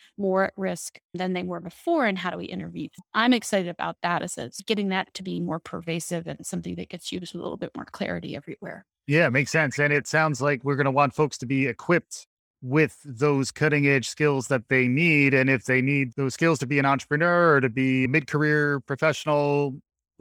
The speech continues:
Speaker 2: aiming for some higher heights, they should go to Esme Learning. And then also, uh, y-, your business model is, is also to sell through the organization as well. Can you just expand on that a little bit?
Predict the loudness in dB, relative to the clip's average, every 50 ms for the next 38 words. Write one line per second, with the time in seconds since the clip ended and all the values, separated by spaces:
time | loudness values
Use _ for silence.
0 | -8 -4 0 2 4 4 6 6 4 4 2 0 -2 -4 -6 -4 -4 -2 0 2
1 | 4 4 6 6 6 6 4 4 2 2 0 -2 -2 -2 0 -2 -2 0 2 4
2 | 4 2 2 0 0 2 2 4 2 2 0 -4 _ _ _ _ _ _ _ _
3 | _ -2 -2 0 0 0 2 2 4 4 4 4 4 6 6 6 6 4 4 2
4 | 2 2 2 2 2 4 4 4 4 4 2 2 2 2 2 2 2 0 0 -4
5 | _ _ -20 -16 -12 -8 -2 0 0 0 0 -2 -4 _ 0 2 2 0 0 2
6 | 4 4 4 4 4 4 4 4 2 2 0 -2 -4 -2 0 0 0 0 -2 -6
7 | -8 -4 0 2 2 2 0 -2 -6 -6 -2 0 2 2 2 2 2 2 4 4
8 | 4 2 2 2 2 2 2 2 2 2 0 2 2 2 2 2 2 0 2 2
9 | 2 2 0 0 0 2 2 0 0 0 0 0 0 -2 -4 -2 0 0 2 2
10 | 2 2 2 2 2 2 0 -2 -2 -2 -2 -2 -4